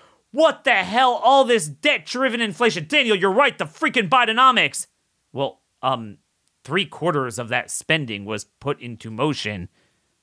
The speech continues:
under you-know-who. And the guy doing all this stuff you don't like at the Federal Reserve, you know Biden didn't appoint him, Jerome Powell. You know he was a holdover from Trump because he was so amazing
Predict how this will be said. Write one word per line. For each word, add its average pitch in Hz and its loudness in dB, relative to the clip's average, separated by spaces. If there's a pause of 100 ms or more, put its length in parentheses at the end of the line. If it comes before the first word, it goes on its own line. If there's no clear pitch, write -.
(260)
under 117 -8 (420)
you-know-who. 107 -6 (1120)
And 131 -4 (180)
the 127 -10
guy 165 0
doing 147 -6
all 135 -2
this 123 -10
stuff 139 -4
you 131 -6
don't 127 -8
like 127 -4
at 127 -10
the 117 -16
Federal 123 -4
Reserve, 123 -4 (500)
you 139 -4
know 190 4
Biden 135 0
didn't 113 -4
appoint 110 -2
him, 85 -14
Jerome 98 -6
Powell. 87 -2
You 104 -8
know 135 0
he 117 -12
was 110 -12
a 107 -12
holdover 98 -8 (400)
from 117 -12
Trump 123 0
because 117 -4
he 113 -8
was 107 -8
so 107 -8
amazing 110 -8